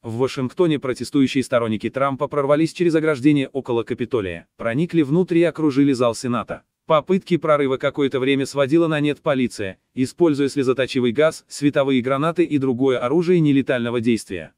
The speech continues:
Ряд офисов, входящих в комплекс зданий Конгресса, был эвакуирован.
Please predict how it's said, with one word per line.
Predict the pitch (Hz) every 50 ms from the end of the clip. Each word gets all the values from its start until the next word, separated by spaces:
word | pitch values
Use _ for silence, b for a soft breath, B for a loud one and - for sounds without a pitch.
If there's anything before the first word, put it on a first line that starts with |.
| _ _
Ряд | - 113 113 127 135 139 - -
офисов, | 165 160 147 - 143 - 135 113 - _ _
входящих | - - - - 131 123 143 139 - - 135 -
в | -
комплекс | - 160 156 139 127 143 131 120
зданий | 117 113 135 127 117 117 110
Конгресса, | - 127 117 113 110 123 143 156 156 - - 143 127 120 _ _
был | 120 120 135 175 180 185 190
эвакуирован. | 170 147 151 143 - 151 143 131 117 104 90 80 82